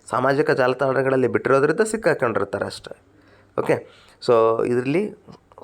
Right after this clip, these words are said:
ಪರಿಹಾರಗಳನ್ನ ಕಂಡುಕೊಳ್ಳಬೇಕು ಅನ್ನೋ ಒಂದು ದೃಷ್ಟಿನಲ್ಲಿ, so, ಎಲ್ಲ ಫೆಸಿಲಿಟಿಗಳನ್ನ ಕೊಡ್ತಾ ಇದೆ, ಅದು ಒಂದು ಮೂಲಭೂತ ಸೌಕರ್ಯ ಆಗಿರೋದ್ರಿಂದ ಅದನ್ನು ಕೂಡ ಕೊಡ್ಬೇಕು. ಕೆಲವು ಕಡೆ ಶೌಚಾಲಯಗಳೇ ಇಲ್ಲ,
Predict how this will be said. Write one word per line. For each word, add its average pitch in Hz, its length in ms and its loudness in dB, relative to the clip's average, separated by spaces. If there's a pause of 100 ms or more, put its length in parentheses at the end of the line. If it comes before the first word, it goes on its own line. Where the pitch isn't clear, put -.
ಪರಿಹಾರಗಳನ್ನ 135 880 2
ಕಂಡುಕೊಳ್ಳಬೇಕು 101 1160 0 (440)
ಅನ್ನೋ 104 220 -2
ಒಂದು 101 380 -2
ದೃಷ್ಟಿನಲ್ಲಿ, 110 680 0 (400)
so, 107 100 2
ಎಲ್ಲ 104 460 4
ಫೆಸಿಲಿಟಿಗಳನ್ನ 170 680 0
ಕೊಡ್ತಾ 143 360 -2
ಇದೆ, - 520 -2 (120)
ಅದು 117 220 4
ಒಂದು 180 280 2
ಮೂಲಭೂತ 147 720 2 (260)
ಸೌಕರ್ಯ 113 400 0
ಆಗಿರೋದ್ರಿಂದ 107 520 0
ಅದನ್ನು 110 420 2
ಕೂಡ 170 180 0
ಕೊಡ್ಬೇಕು. - 560 -4
ಕೆಲವು 120 240 2
ಕಡೆ 151 160 0
ಶೌಚಾಲಯಗಳೇ 165 840 2
ಇಲ್ಲ, 120 160 0